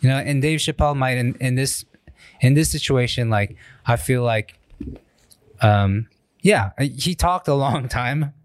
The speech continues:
in The Closer about, about, uh, this issue, but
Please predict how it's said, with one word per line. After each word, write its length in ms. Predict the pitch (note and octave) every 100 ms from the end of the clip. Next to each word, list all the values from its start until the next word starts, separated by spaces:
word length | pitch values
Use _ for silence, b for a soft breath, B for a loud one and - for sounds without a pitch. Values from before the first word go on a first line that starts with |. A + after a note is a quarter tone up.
| _
in 140 | C3+
The 100 | C#3
Closer 420 | C#3 C#3 C3+ C#3 B2+
about, 260 | A2 A2 -
about, 440 | A2 G#2 A#2 - _ _ _ -
uh, 340 | A2 G#2 G2+ A#2
this 180 | A#2 B2
issue, 360 | A2+ C#3 D3+ D#3 B B B B B
but 340 | C#3 C3+ C3+